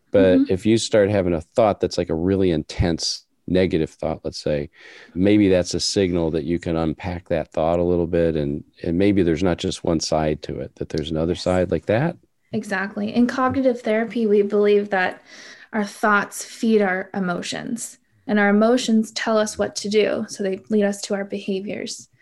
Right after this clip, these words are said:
Speaker 2: So if I can catch the thought and challenge it, my emotions will become less intense, and then I'm less likely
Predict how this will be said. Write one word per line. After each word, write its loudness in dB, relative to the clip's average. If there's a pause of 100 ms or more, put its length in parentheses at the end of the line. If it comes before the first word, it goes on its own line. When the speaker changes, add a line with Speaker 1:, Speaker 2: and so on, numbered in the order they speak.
(440)
Speaker 2:
So 2 (140)
if -6
I 0
can 2
catch -4
the -4
thought -2
and -6
challenge 0
it, -2 (360)
my 2
emotions 4
will 2
become -4
less -6
intense, -10 (440)
and -2
then -2
I'm -2
less 4
likely 0